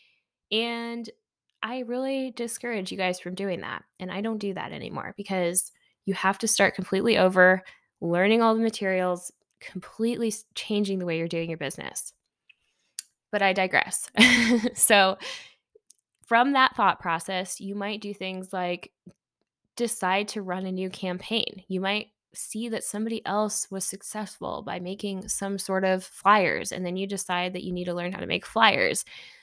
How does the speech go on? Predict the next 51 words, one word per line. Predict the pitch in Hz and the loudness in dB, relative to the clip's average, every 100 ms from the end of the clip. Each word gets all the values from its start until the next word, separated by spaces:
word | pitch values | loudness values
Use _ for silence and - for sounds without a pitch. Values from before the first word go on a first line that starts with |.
| _ | _
Like, | 180 190 - _ _ _ _ _ _ _ - | -2 -2 -4 _ _ _ _ _ _ _ 8
all | 240 269 | 10 10
of | |
those | 254 233 | 8 4
things | - 180 180 - - | 4 2 2 -4 -6
can | 208 | -4
happen | 185 180 185 240 294 320 | 0 0 0 0 -2 -4
just | - 214 208 | -4 -4 -2
from | 214 196 | -6 -6
those | 175 180 | -2 -2
thoughts. | - - - - - _ _ - _ - | -2 -4 -6 -8 -12 _ _ -20 _ -4
And | 214 | -2
I | 202 | -2
want | 196 226 | -4 -6
you | 277 | -6
to | 269 233 | -6 -6
just | 220 220 | -4 -4
know | 185 185 | -2 -2
that | 208 | -4
that's | 196 170 - | -6 -8 -10
just | - 202 214 262 | -12 -8 -6 -8
an | 254 | -6
unquestioned | 208 214 196 170 - 180 | -6 -6 -6 -6 -6 -6
thought. | - - - _ _ _ _ _ _ _ _ - - | -4 -4 -8 _ _ _ _ _ _ _ _ -10 -8
It's | 190 - | -6 -4
just | 196 202 | -4 -4
a | 220 | -6
thought | 208 175 170 - | 2 2 2 0
error. | 165 92 82 - - - - _ | 2 4 4 0 -10 -20 -20 _
When | 190 190 226 | -6 -4 -2
you | 226 | -2
are | 220 | -4
telling | - 196 190 | -4 -4 -2
yourself | 180 - 180 180 - | -4 -4 -4 -4 -6
that | - | -6
it's | - - | -6 -6
not | 180 196 | -8 -4
working | 185 190 175 170 170 | -2 -2 -4 -6 -8
and | 170 | -10
you | 165 | -8
don't | 175 190 | -6 -4
know | 190 | -4
what | 196 | -4
you're | 202 | -4
doing | 190 175 170 170 170 | -2 -2 -4 -6 -10
and | |
you're | 170 | -6
not | 180 185 | -4 -2
doing | 196 185 | -2 0
it | 185 | -2
right, | 175 170 170 180 | -4 -4 -2 -4